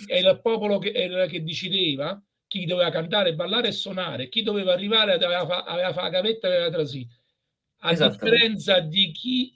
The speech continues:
Speaker 1: voleva trasformare la civiltà popolare, la cultura popolare in folklore. Il folklore invece è tutta un'altra cosa. Il folklore è scimmiottare quello che fanno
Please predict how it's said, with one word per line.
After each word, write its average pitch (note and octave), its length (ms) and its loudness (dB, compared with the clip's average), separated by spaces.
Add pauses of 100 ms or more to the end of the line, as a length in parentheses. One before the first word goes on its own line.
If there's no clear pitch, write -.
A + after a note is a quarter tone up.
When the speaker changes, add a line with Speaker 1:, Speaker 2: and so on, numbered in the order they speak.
Speaker 1:
voleva G3 680 0
trasformare F3+ 760 -2
la E3 140 -2
civiltà F#3 480 -4
popolare, F#3 460 -2
la C#3+ 60 0
cultura E3+ 300 -6
popolare G3+ 580 -2
in F#3 200 -4
folklore. D#3+ 600 -4
Il D#3 80 -10
folklore G#3 480 -2
invece F3+ 280 -4
è D#3+ 40 -10
tutta F#3 280 -6
un'altra D#3 260 -2
cosa. B2 260 -6
Il C#3+ 60 -6
folklore F3 520 6 (280)
è E3 300 2
scimmiottare F#3 880 6
quello F3 180 4
che E3 100 0
fanno D#3+ 680 -2